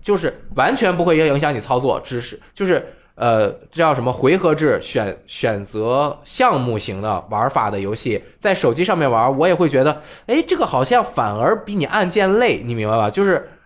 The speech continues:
你比如说玩一些F F，尤其是有那种光标、有记忆功能的，我就每一次我都不用选，我就摁 A 键，我手指都不用动，就很休闲。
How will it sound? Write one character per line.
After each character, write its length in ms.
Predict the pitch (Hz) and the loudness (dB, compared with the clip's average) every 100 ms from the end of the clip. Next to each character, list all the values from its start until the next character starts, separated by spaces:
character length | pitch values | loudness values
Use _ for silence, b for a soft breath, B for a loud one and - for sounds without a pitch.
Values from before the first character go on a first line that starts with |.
| B - | B -4
你 100 | 185 | 2
比 120 | 165 | 2
如 80 | 165 | 4
说 260 | 190 185 | 4 4
玩 180 | 165 147 | 4 2
一 60 | 160 | 2
些 80 | |
F 240 | 156 135 131 | 2 2 2
F， 580 | 120 139 107 69 - - - | 0 2 0 0 -8 -18 -2
尤 200 | 151 180 | 0 2
其 120 | 175 | 2
是 100 | 175 | 2
有 140 | 123 | 2
那 80 | 131 | 2
种 100 | 131 | -2
光 260 | 110 165 175 | 0 0 2
标、 200 | 165 165 | 2 2
有 100 | 104 | 0
记 240 | - 165 | -2 -2
忆 60 | 139 | 0
功 200 | 156 165 | 0 0
能 160 | 104 | -2
的， 260 | 98 90 b b | -2 -6 b b
我 100 | 135 | 0
就 120 | 156 | 2
每 180 | 269 117 | 2 2
一 80 | 120 | 0
次 180 | - - | 0 0
我 60 | 139 | 0
都 100 | 180 | 0
不 120 | 170 | 0
用 100 | 247 | -2
选， 220 | 240 90 85 | -4 -10 -10
我 80 | |
就 140 | 135 185 | -6 -2
摁 180 | 190 151 | 0 0
A 160 | 170 | 0
键， 120 | 170 | 0
我 60 | 165 | -2
手 160 | 190 202 | 0 -2
指 100 | 147 | 0
都 120 | 156 | -2
不 100 | 151 | -2
用 140 | 160 | -4
动， 240 | 170 151 - _ - | -2 -6 -8 _ -2
就 120 | 220 | 2
很 200 | 123 110 | 4 2
休 180 | 107 170 | 2 2
闲。 260 | 139 98 | 2 -6